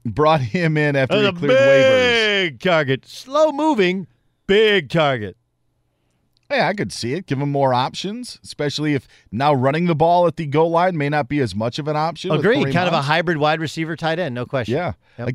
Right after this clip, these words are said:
Speaker 1: guess who, Doug, could win the Heisman Trophy this weekend and be the first player to win the Heisman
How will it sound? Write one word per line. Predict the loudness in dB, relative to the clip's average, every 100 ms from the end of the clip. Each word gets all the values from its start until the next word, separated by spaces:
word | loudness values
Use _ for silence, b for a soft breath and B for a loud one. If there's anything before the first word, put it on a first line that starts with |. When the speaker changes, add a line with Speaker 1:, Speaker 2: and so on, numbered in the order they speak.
| 0
Speaker 1:
guess | 0 2
who, | 0 0
Doug, | 2 2 2
could | 0
win | -4
the | -4
Heisman | -4 -4 -4 -6
Trophy | -2 0 0 0
this | -2 -2
weekend | -4 -2 -2 -4 -6 b b b
and | -2
be | 0
the | 0 -2
first | 0 -2 -2
player | -2 0 0 -2
to | -4 -4
win | -2 -4 -2
the |
Heisman | -2 -2 -4 -4 -2 -2